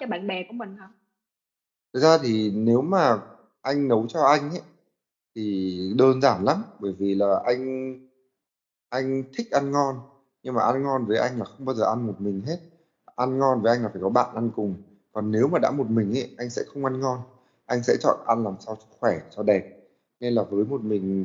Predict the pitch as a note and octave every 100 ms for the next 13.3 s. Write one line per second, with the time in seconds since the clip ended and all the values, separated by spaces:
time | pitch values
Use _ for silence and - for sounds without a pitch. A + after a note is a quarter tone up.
0 | F2+ A#2+ A2 A2 G#2+ F#2 F#2 G2 G2 G2+
1 | A2 A2+ G2+ F#2 A2 A#2+ A#2 A2+ F2+ F#2+
2 | G2+ G#2 - _ _ - - A#2 A2+ A2
3 | F#2+ F2+ G2 G#2+ F#2+ A#2+ A#2 A2+ G#2 -
4 | C3 A2 A#2 C#3 - A#2 A2+ A#2 F#2+ F2
5 | - _ _ - G2 F#2 F#2+ B2+ C3 A#2
6 | G#2+ C3+ D3 - C#3+ A#2+ G2 G#2+ G#2 G2+
7 | G2 G2+ G2+ A2+ B2 A#2 G2 F#2+ - B2+
8 | A#2 G2 A#2 B2+ B2 A#2+ - - _ -
9 | F2+ F#2 G2+ D#3 C3+ G2+ A#2 C3 B2 -
10 | - - _ - G2+ D3+ C#3 A#2+ A#2 A2+
11 | G#2 B2+ A#2 B2 C3 A2+ B2 C#3 A2+ A#2
12 | G2+ F#2+ G#2 G2+ C3+ - - _ _ _
13 | - A2